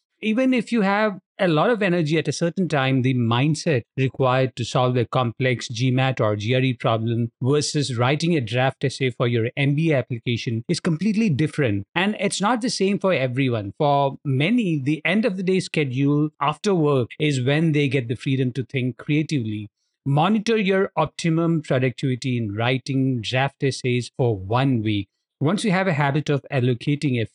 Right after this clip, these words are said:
fixed time for your creative writing and a time for your G mat or G R E prep, don't change the schedule. Keep showing up at your desk at the exact time.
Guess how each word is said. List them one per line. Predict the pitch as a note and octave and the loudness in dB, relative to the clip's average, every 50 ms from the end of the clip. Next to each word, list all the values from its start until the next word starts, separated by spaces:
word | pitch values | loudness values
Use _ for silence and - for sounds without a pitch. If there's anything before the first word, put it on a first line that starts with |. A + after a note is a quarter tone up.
| _ _ - | _ _ -6
fixed | E3 - - - - | -6 -6 -6 -8 -4
time | - C#3+ B2+ B2+ C3 A#2+ | -2 0 0 0 0 -2
for | - C3 A2+ | -2 -2 -2
your | A2 G#2+ G#2 | -2 -2 -4
creative | - - C#3+ C3+ C#3+ C3 D3 C#3 C3+ A#2+ | -4 -2 0 0 0 0 0 0 0 2
writing | B2 A#2 A2+ A2+ - C3+ A#2+ A#2+ A#2 - _ _ _ _ - | 2 0 0 0 -2 -2 -4 -4 -4 -8 _ _ _ _ -4
and | A#2+ A2 A2 | -2 -2 -2
a | G#2 | -4
time | - - C#3 C3 C#3 D3+ D#3+ D3 | -4 -2 -2 0 0 0 0 0
for | - D3+ C3 | 0 0 0
your | B2+ B2 A2+ G#2 | 2 2 0 0
G | G2 A#2 B2 | 0 0 0
mat | B2 C3 B2 B2 - B2+ | 0 0 0 0 0 -2
or | G#2+ F#2+ | -2 -2
G | G2 G#2 A#2 C3 | -2 -2 0 0
R | C#3+ | 2
E | D3 D3 C#3 | 0 0 -2
prep, | - - C#3+ B2 B2 A#2 - _ _ _ _ _ _ _ - B2 | -4 -2 -2 -2 -2 -2 -6 _ _ _ _ _ _ _ -10 -6
don't | G#2+ D3+ D3 D3 E3 E3+ E3+ D3 - | -2 0 2 2 2 2 2 0 0
change | - - C#3+ C#3+ C#3+ C3 C3 | -2 0 0 2 2 0 -2
the | B2+ | -4
schedule. | - - - C3 A2+ G#2+ A#2 A2 G#2+ G#2+ G#2+ - _ - | -4 -4 -4 -4 -4 -4 -4 -4 -4 -6 -8 -10 _ -4
Keep | - F#3+ G3+ - | -2 -2 -2 -2
showing | - - F#3 F3+ F3 E3+ E3+ | -2 -2 0 2 2 2 2
up | E3 D#3 - _ _ - | 0 -2 -4 _ _ -4
at | C#3+ C#3 - - | -4 -2 -2 -2
your | E3 D3 | -4 -2
desk | A#2+ C3 B2 B2+ B2 - - - | 0 0 0 0 -2 -4 -6 -4
at | C#3+ A2 G2+ | -4 -2 -2
the | A#2+ B2 | -2 -2
exact | G#2+ G2+ G#2 G2+ A#2+ B2+ C3+ - _ - | -2 -4 -4 -4 -2 -2 -4 -4 _ -6
time. | - B2 A2+ A2 G#2 G2+ G2 | -4 -4 -4 -4 -6 -8 -10